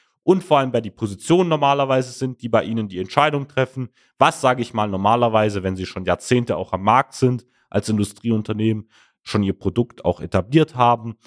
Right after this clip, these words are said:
der Fall sein sollte. Und aus Sicht des Recruitings ist es natürlich eine, ja, Plattform, die vielleicht eher für Spezialisten geeignet ist, das heißt für Führungskräfte, für I-T-Leute, für Ingenieure, aber weniger für die klassischen Fachkräfte, weil die einfach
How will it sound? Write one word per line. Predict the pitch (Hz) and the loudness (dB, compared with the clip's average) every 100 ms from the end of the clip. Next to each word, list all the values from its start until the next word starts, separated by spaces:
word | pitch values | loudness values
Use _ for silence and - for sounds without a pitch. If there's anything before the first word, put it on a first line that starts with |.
| _ _ | _ _
der | - | 0
Fall | 135 123 120 | 2 2 2
sein | 104 92 95 | 2 0 0
sollte. | 78 76 - 71 - _ _ _ - _ | -4 -6 -8 -12 -12 _ _ _ -20 _
Und | 196 170 | 2 4
aus | 143 | 0
Sicht | 143 - | -4 -2
des | 120 101 104 - | -2 -2 -6 -8
Recruitings | 101 - 180 170 147 - | -8 -2 0 2 0 -2
ist | 139 | -2
es | 127 | 0
natürlich | 123 - 107 - | 0 0 -2 0
eine, | 92 90 - _ - | -4 -4 -8 _ -4
ja, | 87 80 _ _ | -4 -4 _ _
Plattform, | - 120 - 120 104 | 0 2 2 0 0
die | 95 | -2
vielleicht | - 95 - | 0 0 0
eher | 110 113 | -2 0
für | 104 | -2
Spezialisten | - - - 113 170 - - | -4 -6 -2 0 0 -2 -2
geeignet | 135 120 123 120 110 | 0 0 -2 -4 -4
ist, | 110 - | -6 -6
das | 101 | -4
heißt | 98 95 | -4 -4
für | - - | -12 -8
Führungskräfte, | - 131 120 107 - 95 - - 95 - _ _ _ _ | -4 -2 -2 -4 0 0 0 -2 -2 -4 _ _ _ _
für | - - | 2 2
I-T-Leute, | 95 - 101 98 95 92 92 87 | 2 0 0 2 2 2 -2 -8
für | - 135 | -2 -2
Ingenieure, | 110 92 85 87 87 90 87 _ _ | -2 -2 0 0 2 0 -2 _ _
aber | 160 160 123 | 2 2 2
weniger | 120 117 110 104 | 2 2 0 -2
für | - | -2
die | 92 | -6
klassischen | - 92 - 98 98 | -2 -2 -2 -8 -10
Fachkräfte, | - 82 - - 87 101 | -2 -2 0 -8 -6 -2
weil | 95 110 | 0 0
die | 117 - | -2 -4
einfach | 107 107 - | -4 -4 -8